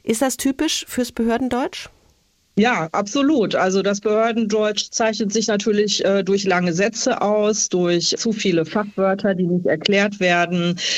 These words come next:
Speaker 2: durch viele Passivformulierungen und viele weitere Merkmale, die dazu führen, dass so ein Text abschreckend wirkt.
Speaker 1: Mit Ihrem Unternehmen beraten Sie ja Behörden und schulen auch Mitarbeiter,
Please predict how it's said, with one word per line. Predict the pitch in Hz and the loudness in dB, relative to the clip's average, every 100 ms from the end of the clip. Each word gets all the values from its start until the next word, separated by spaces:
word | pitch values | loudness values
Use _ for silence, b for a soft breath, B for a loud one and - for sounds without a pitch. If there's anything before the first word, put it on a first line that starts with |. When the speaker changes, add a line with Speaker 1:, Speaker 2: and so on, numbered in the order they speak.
| B | B
Speaker 2:
durch | 185 180 - | -2 0 0
viele | 208 208 | 2 0
Passivformulierungen | 190 196 214 202 - 196 185 180 175 185 185 170 175 175 175 B B | 0 -2 0 0 0 2 2 2 2 2 0 0 0 0 -2 B B
und | - 175 180 | 0 4 4
viele | 160 214 202 | 2 4 4
weitere | 165 160 185 196 | 4 2 2 0
Merkmale, | 165 151 151 180 160 185 196 | 2 2 0 0 2 2 2
die | 185 | 2
dazu | 165 160 - | 0 0 -4
führen, | 202 - 165 180 202 | -4 0 0 2 2
dass | 170 160 | 0 0
so | 170 | 0
ein | 143 160 | 0 0
Text | 175 175 170 - - | 0 -2 -2 -2 -2
abschreckend | - - 139 180 147 | 0 0 0 0 0
wirkt. | 127 - - - _ B B B B - | 0 0 -4 -12 _ B B B B -4
Speaker 1:
Mit | 196 - | -4 0
Ihrem | 202 190 | 0 2
Unternehmen | 180 180 170 170 208 240 | 0 0 2 2 2 0
beraten | 196 135 143 202 240 | 0 0 -2 2 2
Sie | 151 156 | 2 0
ja | 151 | 0
Behörden | 151 147 143 147 165 202 | 0 0 2 0 0 0
und | - 165 | 0 -2
schulen | - 202 233 214 | -2 2 2 2
auch | 156 170 | 0 0
Mitarbeiter, | 180 175 202 190 175 175 180 | 0 2 0 2 0 2 0